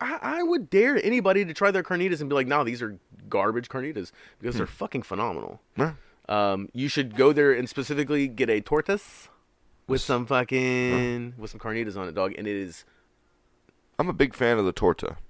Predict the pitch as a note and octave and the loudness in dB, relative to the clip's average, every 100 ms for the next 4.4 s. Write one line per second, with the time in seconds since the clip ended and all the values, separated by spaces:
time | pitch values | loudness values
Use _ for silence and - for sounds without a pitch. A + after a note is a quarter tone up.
0 | _ B2+ C3 A#2 G2+ - C#3+ A#2 G2 F#2+ | _ -2 0 0 -4 -2 0 0 -2 -6
1 | G#2+ F#2 - E2+ A2+ A2+ A2+ G#2 G#2 E2 | -6 -4 2 4 6 6 8 6 4 0
2 | D#2+ B1+ G#1+ G#1+ G1+ G#2+ G#2+ F2+ D2+ C#2 | -2 -2 -4 -4 -2 0 2 0 -4 -10
3 | D2+ _ _ - G#2 G2 - A2+ F#2 G#2 | -12 _ _ 0 2 0 0 2 6 6
4 | C#2+ - G2 | 4 0 0